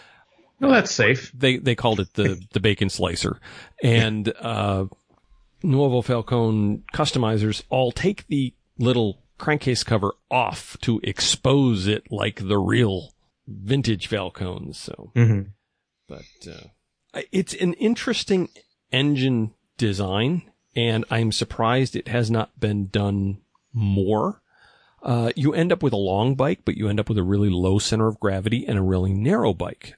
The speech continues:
Speaker 2: unlike, uh, like an opposed twin or something like that.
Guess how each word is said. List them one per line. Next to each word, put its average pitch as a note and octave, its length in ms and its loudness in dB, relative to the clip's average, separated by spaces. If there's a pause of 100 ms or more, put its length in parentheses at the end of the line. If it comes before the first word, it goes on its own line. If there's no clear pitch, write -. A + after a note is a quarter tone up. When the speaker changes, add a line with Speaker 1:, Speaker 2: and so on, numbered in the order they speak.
(160)
Speaker 2:
unlike, G#2+ 920 0
uh, F#2 380 -4 (100)
like F#2+ 180 -2
an F2+ 80 -2
opposed F#2 480 -2
twin F2 600 0 (100)
or F2+ 500 0
something F#2+ 380 -4
like E2+ 240 -6
that. F2 180 -4